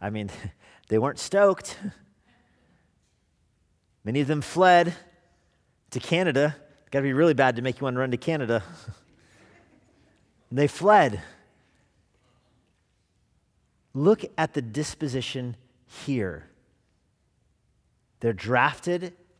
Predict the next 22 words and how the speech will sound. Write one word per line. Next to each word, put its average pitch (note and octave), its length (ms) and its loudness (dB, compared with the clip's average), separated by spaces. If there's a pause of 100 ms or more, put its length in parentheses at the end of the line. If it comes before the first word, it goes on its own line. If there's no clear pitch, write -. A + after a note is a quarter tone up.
(220)
told B2 220 -2
they B2+ 80 4
have A#2+ 120 0
to G#2+ 120 -6
move C3+ 400 -4
to D3+ 140 -12
Jerusalem C#3 480 -6
and G#2 100 -4
live B2+ 220 0
in D#3 80 -4
Jerusalem. A#2+ 600 -8 (560)
The G#2+ 100 -4
people C#3+ 300 -2
bless B2+ 440 0
those G#2+ 300 -2
men, A2 260 -4
and G#2 160 -6
then G#2+ 100 -6
look A2 160 -6
at G#2+ 80 -6
verse G2 240 -8
two. F2+ 260 -8